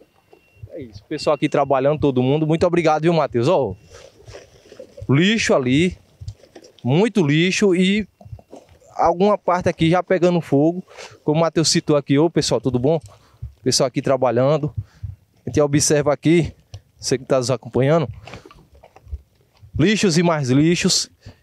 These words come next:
e o fogo se propagando. É já uma preocupação aqui pra eles, né? Você percebe, não vou encostar muito,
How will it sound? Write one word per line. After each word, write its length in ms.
e 100
o 80
fogo 480
se 160
propagando. 760
É 140
já 160
uma 160
preocupação 580
aqui 160
pra 240
eles, 280
né? 280
Você 320
percebe, 640
não 100
vou 120
encostar 400
muito, 360